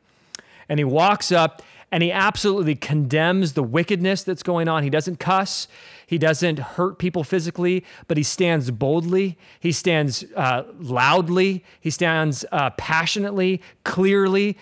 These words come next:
but, uh, with self-control, condemning the acts, sharing the gospel, talking about Jesus Christ, telling them to turn from their sin.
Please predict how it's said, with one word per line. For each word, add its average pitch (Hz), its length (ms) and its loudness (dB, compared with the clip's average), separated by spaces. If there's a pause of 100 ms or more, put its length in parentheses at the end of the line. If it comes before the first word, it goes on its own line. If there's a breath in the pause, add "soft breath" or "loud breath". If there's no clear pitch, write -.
(160 loud breath)
but, 156 180 0
uh, 220 140 -4 (200)
with 185 180 2
self-control, 175 760 0 (240 loud breath)
condemning 180 500 2
the 185 160 2
acts, 160 320 -2 (160 loud breath)
sharing 190 460 2
the 175 80 2
gospel, 151 580 0 (300 loud breath)
talking 180 400 0
about 170 260 2
Jesus 147 380 -2
Christ, 147 440 0 (480 loud breath)
telling 196 300 2
them 190 120 2
to 160 60 0
turn 165 240 -2
from 160 160 -2
their 143 120 0
sin. 139 320 -4